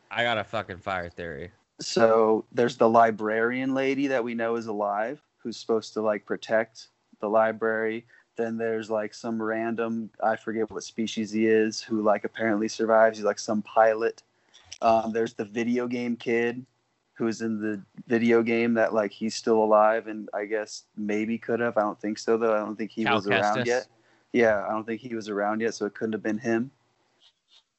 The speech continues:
Speaker 2: So I don't know. It wasn't Ezra. Ezra didn't know.
Speaker 1: See, I, I think what th-, there's, like, what with the,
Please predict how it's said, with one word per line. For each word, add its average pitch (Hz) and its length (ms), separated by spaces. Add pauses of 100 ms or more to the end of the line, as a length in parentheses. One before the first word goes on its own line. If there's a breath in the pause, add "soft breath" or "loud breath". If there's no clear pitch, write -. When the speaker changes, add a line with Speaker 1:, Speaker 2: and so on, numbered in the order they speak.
(320)
Speaker 2:
So 117 220
I 117 160
don't 131 100
know. 135 120
It 107 100
wasn't 104 300
Ezra. 113 260
Ezra 110 320
didn't 113 260
know. 120 320 (2500)
Speaker 1:
See, 156 240
I, 131 420
I 160 40
think 202 280
what 151 420
th-, 117 220
there's, 127 320
like, 120 240 (1120)
what 123 400
with 139 300
the, 113 480